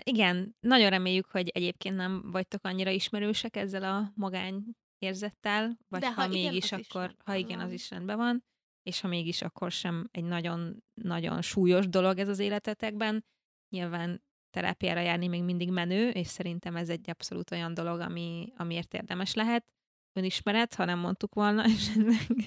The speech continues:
Speaker 1: És egyébként meg tényleg azt kívánjuk, hogy, ö, mindenki megtalálja azt a kapcsolódási módot önmagával, meg másokkal, hogy, ö, egyre kevésbé üsse fel a fejét ez az érzelem.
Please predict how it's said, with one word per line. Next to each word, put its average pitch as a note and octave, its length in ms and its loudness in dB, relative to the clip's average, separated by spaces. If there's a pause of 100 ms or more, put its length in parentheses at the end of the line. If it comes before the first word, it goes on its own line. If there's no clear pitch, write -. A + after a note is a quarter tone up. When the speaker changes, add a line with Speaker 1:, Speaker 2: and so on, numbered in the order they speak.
(1300)
Speaker 1:
És A3 140 -2
egyébként G3+ 460 4
meg G3 140 2
tényleg F3 320 -2
azt - 220 -4
kívánjuk, F3+ 460 -4
hogy, F3+ 240 -6
ö, F3 220 -2 (240)
mindenki F3 360 -4
megtalálja E3+ 640 0
azt - 240 -4
a F3+ 220 -2 (680)
kapcsolódási F#3 760 2
módot F3+ 480 0
önmagával, F#3 600 0
meg F#3 160 -2
másokkal, F3+ 680 -2
hogy, F#3 220 -2
ö, F3+ 160 0
egyre E3+ 260 -2
kevésbé E3+ 560 -4
üsse E3+ 280 -4
fel F3+ 160 -8
a F3 80 -2
fejét F#3 380 -6
ez G3 140 -8
az F3+ 160 -8
érzelem. F3+ 600 -6